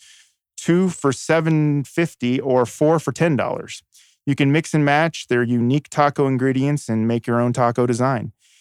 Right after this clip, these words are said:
If you eat at the bar, they even give you a free beer koozie. So how about that? Pretty nice.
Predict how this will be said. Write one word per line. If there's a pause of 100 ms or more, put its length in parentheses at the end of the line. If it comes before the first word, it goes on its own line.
If
you
eat
at
the
bar,
they
even
give
you
a
free
beer
koozie. (840)
So
how
about
that? (340)
Pretty
nice.